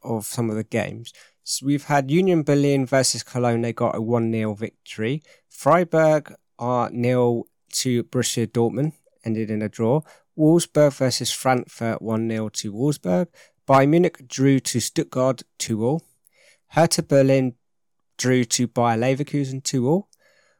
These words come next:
R B Leipzig beat Borussia Dortmund, three nil. Hoffenheim beat Mainz in four one.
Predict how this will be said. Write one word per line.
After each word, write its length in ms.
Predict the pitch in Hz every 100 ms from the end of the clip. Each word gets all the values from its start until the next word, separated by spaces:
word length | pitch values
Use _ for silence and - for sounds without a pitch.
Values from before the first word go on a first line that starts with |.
| _
R 160 | 139 151
B 120 | 151
Leipzig 720 | 131 127 123 - 120 - - _ - - _ 120
beat 500 | 147 151 - - - -
Borussia 340 | 135 127 131 113
Dortmund, 400 | 123 120 117 113
three 320 | - 131 113
nil. 300 | 120 113 147 - _ _ _ _ _ _ _ -
Hoffenheim 600 | 151 - 151 - 143 127
beat 180 | 127 -
Mainz 540 | 123 143 156 - -
in 240 | - 120 113
four 360 | - 139 120
one. 340 | 120 135 175